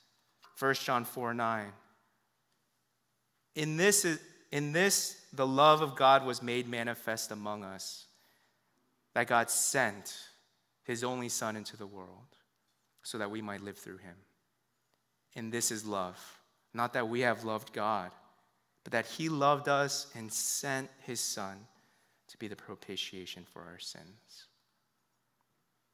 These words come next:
Brothers and sisters, we send because God sent.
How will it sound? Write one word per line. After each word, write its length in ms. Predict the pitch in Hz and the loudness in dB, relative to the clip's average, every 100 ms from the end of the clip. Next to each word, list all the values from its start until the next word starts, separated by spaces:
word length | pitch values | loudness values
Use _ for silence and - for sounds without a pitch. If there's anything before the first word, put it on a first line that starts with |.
| _ _ _ _ _ _ _ _ _ _ _ _ _ _ _ _ _ _ _ _ _ - | _ _ _ _ _ _ _ _ _ _ _ _ _ _ _ _ _ _ _ _ _ -2
Brothers 260 | 131 135 | 0 0
and 140 | 131 117 | -2 -2
sisters, 680 | - 123 127 113 110 - - _ 127 | -2 -2 -4 -8 -8 -10 -14 _ -10
we 180 | 135 | -4
send 600 | 135 - 98 90 98 107 - _ _ _ _ _ _ _ _ _ _ _ _ _ _ _ _ _ _ _ _ _ _ _ - | 0 0 0 -6 -12 -20 -20 _ _ _ _ _ _ _ _ _ _ _ _ _ _ _ _ _ _ _ _ _ _ _ -12
because 340 | 110 110 101 | -10 -8 -8
God 300 | - 101 95 | -2 -2 -2
sent. 380 | - - - | -8 -12 -18